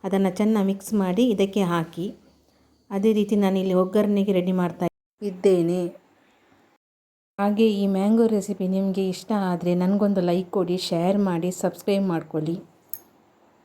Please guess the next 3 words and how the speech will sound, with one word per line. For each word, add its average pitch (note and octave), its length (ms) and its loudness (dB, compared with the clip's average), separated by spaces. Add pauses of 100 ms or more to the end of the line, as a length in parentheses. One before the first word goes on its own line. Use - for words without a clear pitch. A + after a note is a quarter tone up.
(1600)
ಈ G3+ 180 -2
ಮ್ಯಾಂಗೋ G3 440 2
ರೆಸಿಪಿನ F#3 540 -4